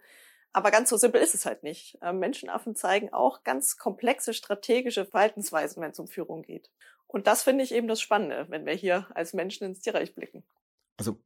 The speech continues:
Speaker 2: bevor wir richtig einsteigen, ich muss spoilern. Es geht mit Sicherheit nicht darum, wie man als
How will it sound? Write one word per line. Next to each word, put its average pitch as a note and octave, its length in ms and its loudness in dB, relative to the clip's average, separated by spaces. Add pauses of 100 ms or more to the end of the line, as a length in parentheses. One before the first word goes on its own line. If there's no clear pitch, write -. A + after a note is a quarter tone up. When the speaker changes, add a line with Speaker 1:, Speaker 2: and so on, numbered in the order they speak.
(140)
Speaker 2:
bevor - 360 0
wir D#3 140 -2
richtig D#3+ 340 -6
einsteigen, F#2+ 560 -8
ich - 200 -10
muss C3+ 220 -4
spoilern. F2 640 -8
Es - 160 -8
geht D#3 160 -4
mit C#3 120 -6
Sicherheit C3+ 440 -6
nicht B2 220 -6
darum, G2+ 320 -6
wie B2 80 -4
man A2 180 -6
als G2 320 -8